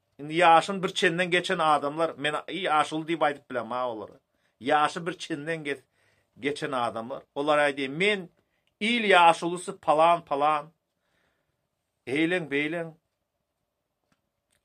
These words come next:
aýal maşgalady çykdy. Osuň ýene bir men iýil ýaşylysy palan-palan familiýasyny siz iýil ýaşylysy dä.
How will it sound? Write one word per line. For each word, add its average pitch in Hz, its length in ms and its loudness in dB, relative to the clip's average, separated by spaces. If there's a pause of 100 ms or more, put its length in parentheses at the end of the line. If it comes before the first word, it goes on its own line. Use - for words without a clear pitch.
(300)
aýal 143 460 4
maşgalady 156 440 -2
çykdy. - 240 -12
Osuň 131 300 -10
ýene 170 260 2
bir 180 160 -4
men 151 240 -6
iýil 202 300 -6
ýaşylysy 165 560 2
palan-palan 151 800 0
familiýasyny 127 580 -10 (460)
siz 147 280 -18
iýil 160 300 -8
ýaşylysy 123 600 -4
dä. 107 280 -10